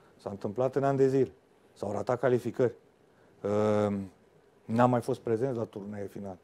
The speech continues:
Jucătorii noștri în continuare spun că au probleme, mulți dintre ei. Și atunci, automat că s-a pierdut și între-, încrederea. Dar dacă ne pierdem încrederea și nu mai venim alături de echipa națională și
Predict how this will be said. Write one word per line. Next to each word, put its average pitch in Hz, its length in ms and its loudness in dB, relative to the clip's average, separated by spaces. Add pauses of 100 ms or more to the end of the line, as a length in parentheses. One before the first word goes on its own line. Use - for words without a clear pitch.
(260)
Jucătorii 127 440 0
noștri 123 280 2
în 117 60 0
continuare 117 480 -2
spun 117 240 -8
că 107 100 -8
au 120 120 0
probleme, 113 520 -2
mulți 110 220 -6
dintre 107 260 -4
ei. 104 120 -2 (420)
Și - 60 -10
atunci, 117 360 -8
automat 127 500 0
că - 80 -16
s-a - 120 -10
pierdut 98 280 -8
și - 80 -14
între-, 95 360 -10
încrederea. 95 440 -8
Dar 98 100 -8
dacă 98 200 -8
ne 95 80 -10
pierdem 110 360 0
încrederea 117 460 -2
și 95 240 -12 (520)
nu 101 220 -6
mai 165 160 8
venim 131 260 4
alături 107 300 -6
de 101 60 -4
echipa 101 220 -6
națională 104 560 -4
și 101 160 -8